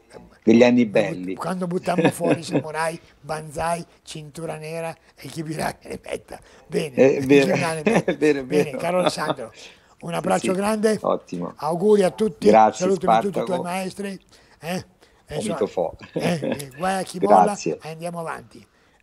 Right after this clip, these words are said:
Speaker 2: E ci vediamo
Speaker 1: Assolutamente.
Speaker 2: prossimamente su questo schermo. Buon Samurai
Speaker 1: Bene.
Speaker 2: a tutti,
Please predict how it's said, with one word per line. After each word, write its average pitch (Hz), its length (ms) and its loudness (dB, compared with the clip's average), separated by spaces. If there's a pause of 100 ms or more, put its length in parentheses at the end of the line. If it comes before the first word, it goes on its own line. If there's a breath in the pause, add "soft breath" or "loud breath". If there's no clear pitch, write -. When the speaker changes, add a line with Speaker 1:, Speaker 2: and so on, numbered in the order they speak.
Speaker 2:
E 160 160 -10 (220)
ci 170 140 -14
vediamo 165 240 0
Speaker 1:
Assolutamente. 196 500 2
Speaker 2:
prossimamente 185 760 -6
su 160 160 -14
questo 151 280 -16
schermo. 110 420 -14 (300)
Buon 175 380 -8 (180)
Samurai 185 500 -4
Speaker 1:
Bene. 262 220 0
Speaker 2:
a - 40 -2
tutti, 220 360 -6